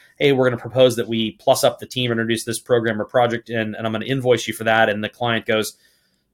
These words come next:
"Oh, yeah, I don't care if it actually drives any value for my business," <laughs> right? The client always wanted to know, "What's the R O I for me?" So I kinda grew up in that world. Um, at the same time, I'm redoubling efforts today,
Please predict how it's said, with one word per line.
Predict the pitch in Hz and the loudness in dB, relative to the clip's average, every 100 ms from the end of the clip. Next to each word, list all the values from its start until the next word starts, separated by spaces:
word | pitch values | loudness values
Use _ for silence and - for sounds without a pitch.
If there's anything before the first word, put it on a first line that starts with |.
| _ - | _ 4
"Oh, | 233 - - | 4 4 2
yeah, | 233 | 4
I | |
don't | 240 - | 4 4
care | 156 | 2
if | 139 | 4
it | 135 | 2
actually | 131 131 | 2 2
drives | 127 131 | 2 4
any | 120 | 2
value | 113 123 | 2 2
for | 123 | 0
my | 113 | -4
business," | 110 127 156 - - | -4 -2 -2 -4 0
<laughs> | |
right? | 165 147 | 0 2
The | 123 | -2
client | - 135 120 | -2 0 0
always | - 127 123 | 4 4 4
wanted | 110 107 101 | 2 -2 -2
to | |
know, | 104 101 98 98 _ _ - | -2 2 0 -2 _ _ -2
"What's | 117 - | 0 0
the | 104 | -2
R | 101 | 0
O | 95 92 | 0 0
I | 92 | -4
for | 104 | -8
me?" | 92 98 | -10 -4
So | 135 | -2
I | 139 | 0
kinda | 139 156 | 0 -2
grew | 117 117 | 0 0
up | 117 | 0
in | 131 | -2
that | 139 139 | -4 -2
world. | 151 160 160 _ - _ 127 | 0 0 -4 _ -20 _ -4
Um, | 117 | -4
at | 127 | -4
the | 131 | -4
same | 175 170 | -2 -2
time, | 147 139 131 113 107 - | -2 0 0 -2 -4 -6
I'm | 117 113 | -6 -4
redoubling | 127 127 113 113 110 | -4 -4 -4 -4 -4
efforts | 104 110 104 | -6 -6 -10
today, | - 101 104 101 98 95 | -12 -6 -2 -2 -4 -10